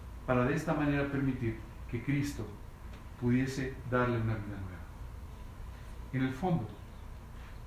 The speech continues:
esto es lo que Dios está buscando con cada uno de nosotros, que cada día seamos menos nosotros mismos y más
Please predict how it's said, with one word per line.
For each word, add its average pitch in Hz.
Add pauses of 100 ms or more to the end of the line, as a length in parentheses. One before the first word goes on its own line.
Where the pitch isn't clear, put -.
(680)
esto 170
es 151
lo 139
que 127
Dios 117
está 131
buscando 120
con 110
cada 120
uno 110
de 101
nosotros, - (920)
que 117
cada 139
día 131
seamos 120
menos 135
nosotros 127
mismos - (560)
y 110
más 117